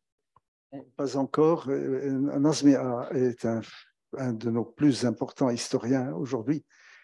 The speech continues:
et, euh, un très, très grand ami. Il, il a fait un travail monumental et, et c'est probablement le meilleur connaisseur de la vieille ville de Jérusalem. Il a, il a une connaissance extraordinaire, euh, des lieux.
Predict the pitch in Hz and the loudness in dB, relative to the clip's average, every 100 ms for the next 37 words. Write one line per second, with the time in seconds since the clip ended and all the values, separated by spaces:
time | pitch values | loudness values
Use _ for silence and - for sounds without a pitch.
0 | _ - 120 131 117 113 120 104 127 135 | _ -6 -2 -2 -4 -10 -10 -8 0 0
1 | 135 - 151 143 - 123 135 135 135 135 | -2 -2 2 2 2 2 2 0 2 4
2 | 147 _ - _ _ 147 147 135 120 170 | 2 _ -20 _ _ 4 4 0 0 -2
3 | 135 - 127 139 127 131 123 123 120 135 | -2 -2 -2 2 2 2 2 0 -2 -4
4 | 131 131 131 135 160 127 - - - _ | -4 -4 -4 -6 -6 -6 -6 -6 -8 _
5 | _ - 165 135 131 123 131 139 123 117 | _ -2 -2 0 -2 2 2 2 2 2
6 | 135 127 - 127 123 - 131 120 120 123 | 0 -2 -4 -2 -2 0 -2 -2 0 0
7 | 110 120 117 113 120 110 107 117 113 107 | 4 4 4 2 0 2 -2 -2 -2 -2
8 | 107 107 117 123 - _ _ - _ 127 | -4 -6 -8 -10 -14 _ _ -20 _ 2
9 | 123 120 110 117 117 113 127 120 113 - | 2 0 -4 -2 -4 -4 -6 -6 -6 -10
10 | - - - - 131 123 117 123 120 120 | -6 -4 -2 0 2 2 2 0 0 -4
11 | 110 120 123 117 123 123 160 | -6 -8 -8 -6 -2 2 2